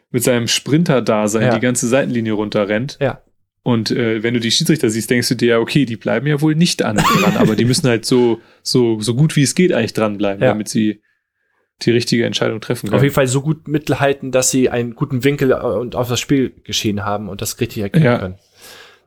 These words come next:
Speaker 2: Spannend fand ich, äh, äh, vom Wall Street Journal gab es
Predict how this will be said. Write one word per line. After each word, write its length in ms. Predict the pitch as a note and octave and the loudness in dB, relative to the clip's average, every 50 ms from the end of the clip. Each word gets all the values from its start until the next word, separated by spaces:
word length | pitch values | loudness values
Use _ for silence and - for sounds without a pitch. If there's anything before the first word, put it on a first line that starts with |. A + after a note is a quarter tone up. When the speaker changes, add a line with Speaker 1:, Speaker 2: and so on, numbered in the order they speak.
| - - - - | -20 -20 -14 -8
Speaker 2:
Spannend 340 | - - - D#3 F#3 A#3 A3+ | -6 -2 0 0 0 0 0
fand 200 | - F#3+ F#3 F#3 | 0 0 2 2
ich, 300 | F3 F3 E3 - - - | 2 0 0 -2 -6 -4
äh, 320 | D#3+ D3+ D3 D3 C#3+ C#3+ C#3+ _ - - - _ _ _ _ _ _ _ _ _ _ _ | -2 -2 0 0 -2 -2 -4 _ -20 -20 -20 _ _ _ _ _ _ _ _ _ _ _
äh, 400 | - C#3 C#3 C3+ C3 B2+ B2+ B2+ | 0 0 2 2 2 0 -2 -2
vom 400 | - - - C3+ B2 B2 A#2 G#2+ - _ _ - | -4 -4 -4 -4 -4 -4 -8 -10 -14 _ _ -4
Wall 280 | - B2 D3+ F3+ G3 | 0 2 4 4 4
Street 340 | - - - D#3 C3 B2+ - | 2 0 0 -2 -2 0 2
Journal 320 | B2+ A#2 A#2+ B2+ D3+ D#3+ | 2 2 2 0 -2 -4
gab 220 | D#3+ D3 C#3+ - - | -4 -4 -4 -4 -6
es 280 | B2 B2 - - - | -8 -8 -10 -12 -12